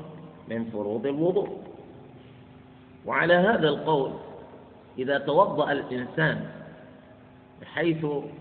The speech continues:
تراخى وأهمل الغسل، وأهمل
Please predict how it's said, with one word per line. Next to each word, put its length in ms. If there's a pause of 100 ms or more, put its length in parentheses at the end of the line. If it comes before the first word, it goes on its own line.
(800)
تراخى 920 (1600)
وأهمل 1800 (1600)
الغسل، 760 (360)
وأهمل 760